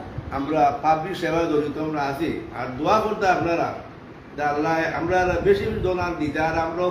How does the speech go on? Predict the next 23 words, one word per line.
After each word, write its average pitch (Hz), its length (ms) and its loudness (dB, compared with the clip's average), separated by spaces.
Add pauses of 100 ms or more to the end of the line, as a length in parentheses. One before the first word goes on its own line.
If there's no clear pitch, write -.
পাবলিকের 208 460 2
জন্য 190 340 2
খরচ 180 160 2
করতাম 175 320 0 (340)
উন্নয়ন 214 500 2
লাগিয়া, 147 340 2 (420)
ওটাও 185 180 2
আমি 175 320 2
চাই। 139 220 0 (560)
আর 139 420 2
সরকার 160 380 2 (200)
তো 208 160 4
আমরা 185 300 0
দেখলাম 175 240 0
বর্তমান 160 400 -2
অবস্থায় 165 360 0
তো 165 300 0 (240)
অ-, 143 360 -2
অস্থায়ীভাবে 165 540 2
আছেন, 143 300 -2
কিন্তু 175 380 2 (420)
দোয়া 160 260 4
করি 196 360 2